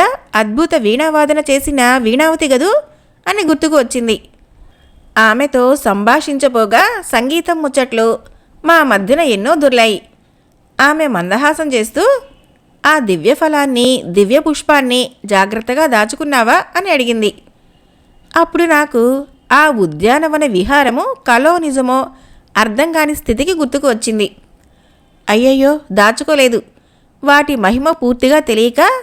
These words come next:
వాటిని ఇద్దరు బ్రాహ్మణులకు ఇచ్చేశాను. "అయ్యో, అమ్మవారు నీకోసం ఇచ్చినవి, అట్లా ఇతరులకు ఇవ్వవచ్చా?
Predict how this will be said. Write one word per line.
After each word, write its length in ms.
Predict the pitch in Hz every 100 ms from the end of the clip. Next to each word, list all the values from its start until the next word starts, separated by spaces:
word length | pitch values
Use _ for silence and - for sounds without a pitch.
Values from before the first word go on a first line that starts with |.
| - -
వాటిని 600 | 277 311 302 247 247 247 _ _ _ _ -
ఇద్దరు 340 | 302 254 294
బ్రాహ్మణులకు 640 | 233 185 196 302 339 285 381
ఇచ్చేశాను. 540 | 262 262 254 226 196 - _ _ _ _ _ _ _ _ -
"అయ్యో, 360 | 220 254 302 302 _ _ _ _ -
అమ్మవారు 440 | 208 208 269 311
నీకోసం 480 | 320 190 240 233 330
ఇచ్చినవి, 420 | 277 254 240 226 - _ _ _ _ -
అట్లా 240 | 311 330
ఇతరులకు 420 | 311 208 254 311 269
ఇవ్వవచ్చా? 600 | 233 302 294 254 302